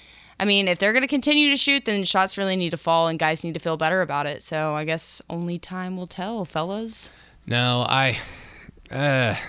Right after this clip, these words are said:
Speaker 2: <laughs> it's just, it's so, it's so funny to me. Like, this team will just keep shooting. And, um, look, the Thunder have,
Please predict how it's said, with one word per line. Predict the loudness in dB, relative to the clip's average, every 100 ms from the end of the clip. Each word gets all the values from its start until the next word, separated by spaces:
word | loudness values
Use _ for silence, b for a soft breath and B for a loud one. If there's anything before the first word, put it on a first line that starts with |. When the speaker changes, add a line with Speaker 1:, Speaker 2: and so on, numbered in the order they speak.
| -14
Speaker 2:
<laughs> | -20 -6
it's | 0 0 6 4 8 6 6 2 2
just, | 2 0 0 -4 B B B
it's | 2 4
so, | 6 6 6
it's | 4 4
so | 4 4 4
funny | 2 2 2
to | 0
me. | 0 0 -2 0
Like, | 0 0
this | 0 0 2
team | 2 2
will | 0
just | -2 0
keep | -2 -2
shooting. | -2 0 0 0
And, | -2 -4 B B B B
um, | 2 4 4 4 0 -2 _ 6
look, | 6 6 4
the | 4
Thunder | 6 6 4
have, | 6 8 8 4 -4